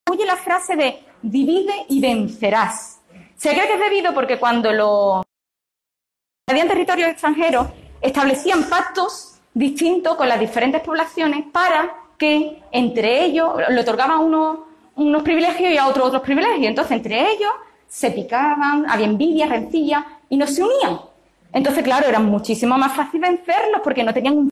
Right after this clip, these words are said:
frente común. Satanás, esta estrategia se la sabe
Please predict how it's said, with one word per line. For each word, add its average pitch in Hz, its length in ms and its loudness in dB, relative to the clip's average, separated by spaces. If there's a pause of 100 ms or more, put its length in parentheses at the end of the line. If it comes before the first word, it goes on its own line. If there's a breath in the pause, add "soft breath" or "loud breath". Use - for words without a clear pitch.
(120)
frente 277 300 0
común. 214 440 0 (1400 loud breath)
Satanás, 294 720 0 (760)
esta 302 200 -2
estrategia 349 480 0
se 349 120 -4
la 240 120 0
sabe 349 460 0